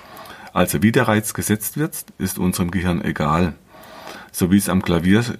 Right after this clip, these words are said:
egal ist, ob der Spieler mit einem, was weiß ich, mit einer Schere auf die Taste drückt oder mit seinem Finger oder mit dem Ellenbogen, das ist der Taste egal, der Ton wird erzeugt. Das heißt, man kann Punkte stechen, muss es aber nicht tun.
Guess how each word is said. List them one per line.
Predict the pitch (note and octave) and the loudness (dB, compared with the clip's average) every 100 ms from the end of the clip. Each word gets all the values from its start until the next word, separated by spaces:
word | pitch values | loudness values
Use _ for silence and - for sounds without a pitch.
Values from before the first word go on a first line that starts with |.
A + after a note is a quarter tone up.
| - - | -8 -4
egal | - D#2+ F#2 | -2 2 4
ist, | G#2+ | 4
ob | G2+ - | 0 -2
der | F2 | -4
Spieler | - G2 G2 | 0 2 4
mit | F#2 F2 - | 4 2 -2
einem, | E2 E2 D#2+ - - - - - _ _ - | -2 -2 -6 -12 -20 -20 -20 -20 _ _ -12
was | - | -8
weiß | D#2+ | -2
ich, | G#2 G2 | 0 0
mit | E2+ | 0
einer | E2 | -2
Schere | - G#2+ G2+ | 0 2 2
auf | A2 | 0
die | - | 0
Taste | G2+ G2+ - G2+ | -2 -2 -2 -2
drückt | G#2+ G2+ F2 | 0 0 0
oder | E2 | 0
mit | E2 - | -2 0
seinem | E2 D#2+ | -2 0
Finger | - G#2 A2 | 2 4 4
oder | G2 | 2
mit | F2 E2 | 0 0
dem | |
Ellenbogen, | F2 G2+ G#2+ A2 G#2 | 4 4 4 4 2
das | E2+ | 0
ist | E2+ - | -6 -6
der | F2 | -4
Taste | F2 - F#2 | -4 -2 -2
egal, | E2+ F2 G2+ | 0 2 2
der | G2 | 0
Ton | - F2 | 0 0
wird | F#2+ - | 0 -4
erzeugt. | - - B1+ - - _ _ - - - - - - - - - - - - _ _ _ - | -6 -8 -8 -12 -20 _ _ -20 -20 -20 -20 -18 -18 -18 -20 -20 -20 -20 -20 _ _ _ -4
Das | F2+ | 0
heißt, | A#2 - | 2 2
man | A2 | 2
kann | A2 G2+ | 4 2
Punkte | G2+ A2 G2+ | 4 2 0
stechen, | - G#2+ A2 E3+ E3+ A#2+ | 0 0 2 2 2 4
muss | G2 B2 | 4 4
es | B2+ G#2+ | 2 0
aber | F#2 F#2 | 0 0
nicht | F#2+ - | -2 -4
tun. | F2 C2+ | -4 -4